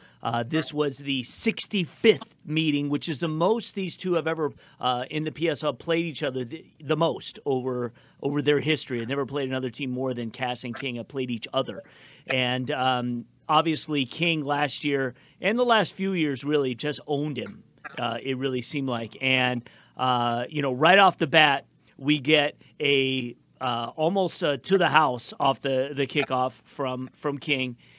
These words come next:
And, uh, they went in. Dante Moore, you know, just looks confident, solid. Uh, you know, he's a, he's a big kid, and he is, um,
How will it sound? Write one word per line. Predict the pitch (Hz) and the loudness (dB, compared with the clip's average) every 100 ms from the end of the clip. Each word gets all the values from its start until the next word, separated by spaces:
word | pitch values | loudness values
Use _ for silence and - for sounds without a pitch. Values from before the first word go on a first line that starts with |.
| - - | -12 -2
And, | 135 135 131 135 | 0 2 0 2
uh, | 135 | 2
they | 131 143 | 4 4
went | 151 156 | 2 0
in. | 151 | 0
Dante | 147 156 160 160 | 2 2 2 -2
Moore, | 151 147 147 | 0 2 2
you | 143 | 2
know, | 135 | 0
just | 127 139 - | -2 -6 -4
looks | 147 139 - - - _ | -2 -2 -4 -12 -14 _
confident, | - 151 151 - 156 147 143 - | -4 2 2 2 0 0 -4 -8
solid. | - - 170 147 147 147 143 - _ _ - | -6 0 4 6 6 4 2 0 _ _ -8
Uh, | 117 113 113 | -2 -2 -2
you | 113 139 | -4 -2
know, | 131 | -2
he's | 120 | -4
a, | 123 113 | -6 -10
he's | - | -8
a | 113 | -10
big | 110 170 160 - | -6 0 0 0
kid, | 160 151 151 147 151 | 2 6 6 4 0
and | 127 123 120 | -2 -2 -4
he | 123 135 135 | -2 -2 0
is, | 131 135 127 123 117 - - - - | 0 0 0 -2 -4 -12 -20 -16 -8
um, | 117 113 110 110 110 | -6 -6 -6 -8 -10